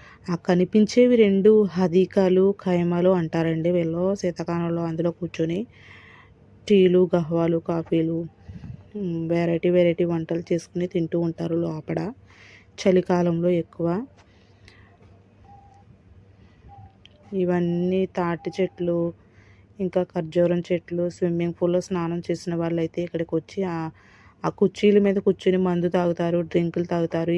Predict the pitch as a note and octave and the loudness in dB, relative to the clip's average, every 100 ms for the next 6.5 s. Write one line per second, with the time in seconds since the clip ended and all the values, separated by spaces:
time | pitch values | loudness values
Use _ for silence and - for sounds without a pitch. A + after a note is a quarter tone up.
0 | - F3+ F#3 E3+ E3 F#3+ F#3 F3 E3+ F3+ | 0 0 2 0 0 2 2 0 4 6
1 | F#3 F#3 F#3 F3 F3 E3+ F3 C4 _ - | 8 6 4 0 -2 -4 -4 -8 _ -20
2 | - - - - F3 E3+ F#3+ F#3 F3 - | -20 -20 -14 -4 0 4 4 2 -2 2
3 | F#3 F3 - F3 E3+ E3+ E3+ D#3+ _ - | 4 4 0 -4 -4 -2 -4 -8 _ -20
4 | - - F3+ - F#3+ F3+ E3+ E3+ E3+ E3+ | -20 -10 -10 0 0 2 0 -2 -4 -4
5 | E3+ E3 E3 E3+ _ _ _ _ F3+ E3 | 0 2 0 -4 _ _ _ _ -4 -4
6 | - E3 E3 E3 | -2 -4 -2 -2